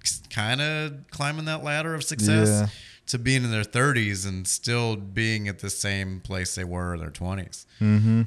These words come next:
Speaker 1: Um, it kinda sucks 'cause it definitely doesn't do anything great for the local economy.
Speaker 2: No, absolutely not. It just stagnates. So, I mean, it's, more changes are coming. We'll see
Speaker 1: Yeah.
Speaker 2: how it, how everybody adapts, but, you know, that's, that's interesting stuff.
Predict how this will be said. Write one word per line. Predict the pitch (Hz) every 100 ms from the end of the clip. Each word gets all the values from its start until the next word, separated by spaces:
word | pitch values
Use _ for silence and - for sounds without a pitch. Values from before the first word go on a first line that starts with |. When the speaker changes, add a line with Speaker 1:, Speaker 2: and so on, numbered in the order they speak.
| - _ 92
Speaker 1:
Um, | 85 80 76 76 - _ _ _ _ _ 95
it |
kinda | 92 123 117
sucks | - 107 80 -
'cause | 101
it | 101
definitely | 143 139
doesn't | 117 113 92
do | 104
anything | 104 95 98 90
great | 87 95 92
for | - 92
the |
local | 85 85 82
economy. | 76 90 85 73 82 - - 104
Speaker 2:
No, | 110 110 104 98
absolutely | 107 - 117 107 98
not. | 101 104 104
It | 85
just | 104 -
stagnates. | - 95 101 101 101 98
So, | - 101 101 101 - _ 107
I |
mean, | 107 107
it's, | 107 - - - - - - - - - - _ _ _ _ - _ _ _ _ _ _
more | 113 120
changes | 123 143 139 139 139
are | 139
coming. | 151 147 151 147 117
We'll | 117
see | 117
Speaker 1:
Yeah. | 120
Speaker 2:
how | 123 117
it, | 107 -
how | 120 120 120 113 110
everybody | 110 110 117 113 113
adapts, | 104 104 104 120 -
but, | - 110 101 92
you | 107
know, | 101
that's, | 104 110 -
that's | 98 104
interesting | 117 120 117 120
stuff. | 104 - 110 104 -